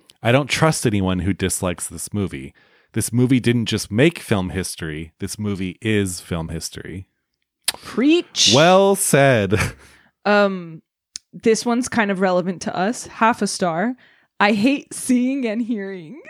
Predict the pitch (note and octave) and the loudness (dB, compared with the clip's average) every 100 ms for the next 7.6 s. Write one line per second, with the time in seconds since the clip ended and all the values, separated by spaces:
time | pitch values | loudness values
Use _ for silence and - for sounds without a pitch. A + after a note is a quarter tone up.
0 | - - G5+ - B4+ A#4+ A4+ B4 - - | -8 0 0 0 -8 -12 -16 -18 -18 -12
1 | - - _ - _ G4+ - _ _ - | -12 -12 _ -20 _ -14 -14 _ _ -20
2 | _ - - - F5 A#5+ - E3+ E3+ - | _ -20 -18 0 2 4 4 2 2 2
3 | D#3+ D3 D#3 D#3 C3 B2 A#2+ A#2 A#2 B4+ | 4 6 6 6 4 4 4 4 2 0
4 | D5+ D5+ G4+ C#4+ A3 A#3+ C3+ C#3+ - C#3 | 0 0 -2 -4 -4 0 2 2 0 0
5 | C3 B2+ C3 A#2 A#2 A2 G#2 G2 F2+ E2+ | 2 2 0 2 2 2 2 -2 -4 -8
6 | - A2 - A#2 C#3+ - E2+ F2 - A2+ | -6 -6 -4 -6 -6 -8 -8 -10 -8 -4
7 | G#2 G2 F2 G2 F2+ - | -2 -2 -4 -2 2 2